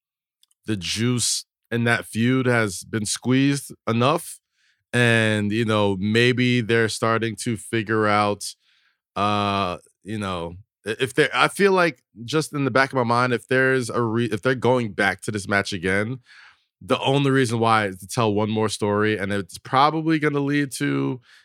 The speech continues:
either Apollo or Ricochet also joining the Hurt Business. Like, I feel like there's, there's something there where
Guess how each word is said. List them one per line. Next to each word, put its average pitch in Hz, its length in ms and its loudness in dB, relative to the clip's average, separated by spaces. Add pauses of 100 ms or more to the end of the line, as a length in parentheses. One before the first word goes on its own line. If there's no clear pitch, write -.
(120)
either 123 360 4
Apollo 120 520 2
or 120 200 2
Ricochet 131 460 0
also 151 380 2
joining 160 400 -2
the 160 80 2
Hurt 175 220 2
Business. 85 480 -4
Like, 98 320 -2
I 95 80 -4
feel 127 280 0
like 127 260 0
there's, 120 460 0
there's 120 300 -2
something 123 520 -2
there 123 260 4
where 104 380 -2